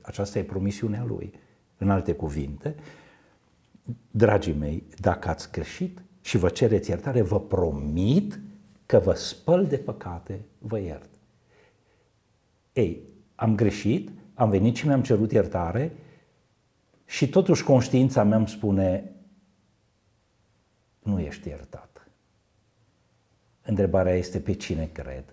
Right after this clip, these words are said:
Cred conștiința mea care mă acuză în continuare și poate până la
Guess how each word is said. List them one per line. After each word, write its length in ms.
Cred 300
conștiința 800
mea 240
care 260
mă 360
acuză 840
în 100
continuare 1000
și 160
poate 300
până 380
la 200